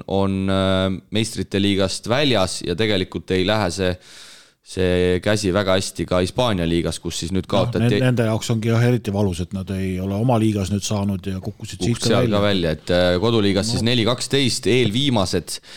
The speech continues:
Speaker 1: ja koduliiga mängus Baskonia vastu Kullamäe siis vaid, äh, kaks minutit ja see mäng võõrsil
Speaker 2: No eks
Speaker 1: kaotati.
Speaker 2: nüüd hakkab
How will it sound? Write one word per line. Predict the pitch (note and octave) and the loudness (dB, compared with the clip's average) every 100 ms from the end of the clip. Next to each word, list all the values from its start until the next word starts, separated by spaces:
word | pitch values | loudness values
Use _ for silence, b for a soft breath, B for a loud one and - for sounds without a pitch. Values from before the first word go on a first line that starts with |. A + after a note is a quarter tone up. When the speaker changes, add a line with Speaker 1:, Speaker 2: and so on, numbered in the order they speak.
| B B - | B B -4
Speaker 1:
ja | E2+ | -2
koduliiga | E2+ G#2 F#2+ F2+ F#2 | 0 2 2 2 2
mängus | F#2+ F#2+ F2+ | 2 0 -2
Baskonia | - F2+ - A#2 F2+ F2 | -2 -2 0 2 2 2
vastu | F2+ - - F2 F2 F2+ F2 | 0 -2 -2 2 2 2 2
Kullamäe | F2+ F#2+ F2 E2 D#2+ | 2 2 2 0 -2
siis | E2+ - | -4 -2
vaid, | F2+ F2+ E2+ - | 0 2 0 0
äh, | E2 E2 E2 | 0 0 0
kaks | F2+ - F#2 | -2 -4 -4
minutit | F2+ D#2+ - C#2+ - - - | -2 -2 -6 -14 -12 -14 -10
ja | D#2+ | -8
see | D#2 | -4
mäng | D#2+ D#2 | -4 -4
võõrsil | D#2 E2 B2+ | -4 -2 0
Speaker 2:
No | |
eks | C3 - | 0 0
Speaker 1:
kaotati. | C3 | 0
Speaker 2:
nüüd | B2 | 0
hakkab | B2 A#2 | 0 -6